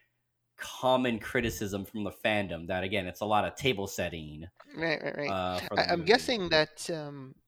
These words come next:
Speaker 2: <laughs> they expected people to go onto that roller coaster. I expected they were gonna, they thought they were gonna get several movies out of this, you know? <laughs>
Speaker 1: Which they were. Uh, I was reading how Duncan Jones had a planned trilogy
Speaker 2: Mm-hmm.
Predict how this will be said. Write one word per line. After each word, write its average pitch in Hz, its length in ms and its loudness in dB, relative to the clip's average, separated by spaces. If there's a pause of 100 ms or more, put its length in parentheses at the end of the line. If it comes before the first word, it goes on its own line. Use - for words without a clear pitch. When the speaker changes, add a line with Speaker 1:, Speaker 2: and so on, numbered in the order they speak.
(720)
Speaker 2:
<laughs> - 200 12
they 147 220 4
expected 143 580 0
people 147 280 -2
to 143 100 -8
go 139 200 2
onto 139 320 -4
that 131 200 4
roller 131 260 4
coaster. 131 360 -2
I - 40 -2
expected 143 420 0
they 131 180 2
were 127 220 -6
gonna, 127 380 -4 (1500)
they 143 180 6
thought 151 280 4
they 135 80 2
were 135 120 0
gonna 135 180 0
get 131 200 2
several 131 300 -2
movies 139 340 -6
out 120 140 -2
of 120 80 -2
this, - 260 -8
you 151 100 -4
know? - 280 -2
<laughs> - 460 -16
Speaker 1:
Which 349 200 4
they 339 140 6
were. 240 420 10
Uh, 127 180 12
I 143 120 10
was 220 180 4
reading 156 300 4
how 123 160 6
Duncan 110 440 2
Jones 107 340 2
had 120 320 10
a 101 140 4
planned 104 640 0
trilogy 78 840 0 (200)
Speaker 2:
Mm-hmm. 180 260 -2